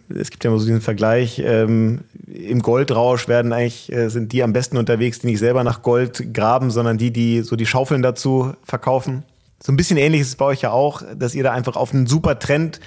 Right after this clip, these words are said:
aufsetzt und da, äh, dadurch gut im, im Fahrwasser mit, mitwachst.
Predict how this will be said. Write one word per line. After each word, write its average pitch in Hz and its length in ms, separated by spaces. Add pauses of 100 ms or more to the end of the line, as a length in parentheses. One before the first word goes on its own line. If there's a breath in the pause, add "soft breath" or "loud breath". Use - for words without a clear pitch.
(380 loud breath)
aufsetzt 147 640
und 127 180
da, 131 480
äh, - 240
dadurch 123 320
gut 143 180
im, 131 280
im 120 120
Fahrwasser 123 440
mit, - 520
mitwachst. 123 720